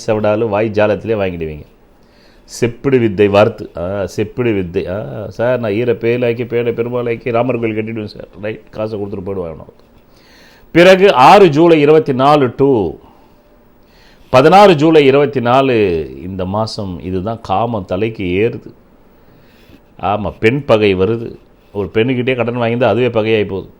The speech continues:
அதனால எச்சரிக்கையாக இருக்கணும். முயற்சிகள்ல பத்துல நாலு, மூணாவது பலிக்குது.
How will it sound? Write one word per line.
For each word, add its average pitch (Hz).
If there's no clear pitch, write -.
அதனால 104
எச்சரிக்கையாக 110
இருக்கணும். 98
முயற்சிகள்ல 127
பத்துல 123
நாலு, 98
மூணாவது 101
பலிக்குது. 78